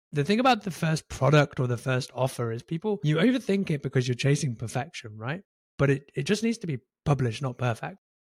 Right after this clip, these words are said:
Because actually the product or whatever you release is, it's a reputation building asset just as much as revenue. So, you know, the first launch made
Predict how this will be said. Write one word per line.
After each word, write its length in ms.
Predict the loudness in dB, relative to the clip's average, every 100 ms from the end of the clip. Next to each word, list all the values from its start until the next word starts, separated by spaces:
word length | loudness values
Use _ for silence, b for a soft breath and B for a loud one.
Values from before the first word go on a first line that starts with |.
| _
Because 280 | -4 2 4
actually 520 | 4 0 -4 -4 -4 -6
the 140 | -6
product 580 | -6 -4 0 2 0 -2
or 100 | -6
whatever 320 | -4 -4 0
you 200 | 2 2
release 480 | 2 0 0 0 -2
is, 180 | -6 -4
it's 180 | -2 2
a 60 | 6
reputation 680 | 6 4 2 2 2 0
building 280 | 2 2 2
asset 440 | 2 2 0 -2 -2
just 200 | -4 -2
as 80 |
much 220 | -2 -2 -2
as 100 | -2
revenue. 380 | -2 -2 -4 -2
So, 120 | 0
you 120 | 4
know, 160 | 4 4
the 140 | 2
first 300 | 2 2 4
launch 340 | 2 2 0
made 320 | -2 -2 -4